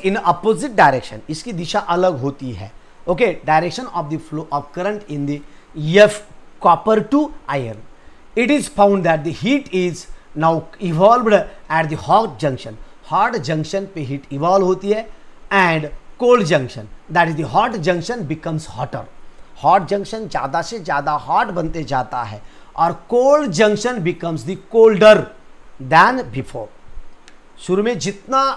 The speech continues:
हॉट था उससे ही ज़्यादा ये हॉट बन जाता है जब अगर हम इसमें से इलेक्ट्रिक करंट पास करते हैं तो। अगर खाली इतना हम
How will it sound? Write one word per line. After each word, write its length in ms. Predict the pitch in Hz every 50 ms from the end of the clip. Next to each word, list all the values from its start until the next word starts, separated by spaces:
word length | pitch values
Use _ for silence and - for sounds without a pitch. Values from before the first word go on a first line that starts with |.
| - - - - - - - - -
हॉट 200 | 147 170 196 202 151 - -
था 140 | 123 110 - 180
उससे 320 | 180 165 - - - 220
ही 220 | 208 196 262 285 262
ज़्यादा 380 | 165 143 165 143 147 143 160 165
ये 180 | 165 190 247 294 - - - - - - - - 156
हॉट 220 | 165 190 202 202 185
बन 200 | 160 160 147 135
जाता 300 | 135 131 120 - - 117
है 420 | 110 - - - - - - 123 -
जब 260 | - 220 262 262 254 - -
अगर 280 | 208 202 185 220 240 233
हम 340 | 208 156 185 196 180 135 - - - - - -
इसमें 300 | 170 160 - 160 196 196
से 140 | - 202 220 - -
इलेक्ट्रिक 480 | 185 185 190 190 - - 254 - - -
करंट 280 | 226 240 294 302 285 -
पास 260 | - 180 165 156 -
करते 320 | - 147 127 120 - - 123
हैं 80 | 120 - - -
तो। 320 | 254 220 - - - - - - - - - - - - - - - - - - -
अगर 220 | 180 190 - - - -
खाली 400 | - 170 180 180 185 202 240 269 277
इतना 240 | - - 254 294 277
हम 300 | 240 247 277 277 277